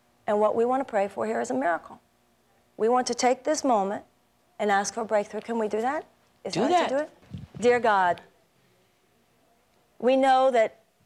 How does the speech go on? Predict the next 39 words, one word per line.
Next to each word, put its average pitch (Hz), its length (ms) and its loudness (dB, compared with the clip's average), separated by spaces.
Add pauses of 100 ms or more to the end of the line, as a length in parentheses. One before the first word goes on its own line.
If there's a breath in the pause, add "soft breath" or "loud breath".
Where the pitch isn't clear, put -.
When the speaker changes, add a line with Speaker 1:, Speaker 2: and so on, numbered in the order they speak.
(400)
Speaker 1:
in 214 100 -8
the 220 60 -2
ways 233 300 2
of 240 80 -10
the 240 60 0
world, 214 540 2 (1080)
Joyce 226 440 2
and 202 180 -2
her 196 140 2
husband, 220 500 0
Myron, 202 460 0 (720)
are 196 120 0
suffering 226 560 0
as 196 280 -2 (360)
many 214 260 0
others 196 280 -2
do. 180 320 -2 (1120)
They 208 180 4
are 202 100 2
held 233 280 0
back 226 420 2 (120)
and 202 120 -4
they 202 80 2
are 196 80 4
limited. 196 520 0 (840)
Her 214 140 2
husband 226 600 0 (340)
is 202 160 0
hurt, 240 420 0
he 208 80 -2
is 185 120 -2
injured, 214 340 0
he 196 80 -12
cannot 214 420 -4
work, 202 280 0
he 202 60 -12
cannot 190 360 -6
find 214 300 0
work. 196 360 0